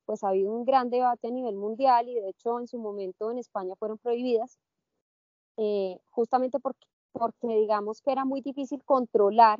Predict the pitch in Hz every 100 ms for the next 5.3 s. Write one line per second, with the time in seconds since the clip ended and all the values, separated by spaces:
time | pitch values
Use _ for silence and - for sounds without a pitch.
0 | - 226 220 226 - 226 196 202 - 240
1 | 240 202 185 - 226 233 208 - 202 220
2 | 220 233 220 - 262 339 320 175 _ _
3 | _ _ _ _ 240 240 233 226 233 233
4 | 220 - 233 302 - 269 226 202 233 247
5 | 285 214 226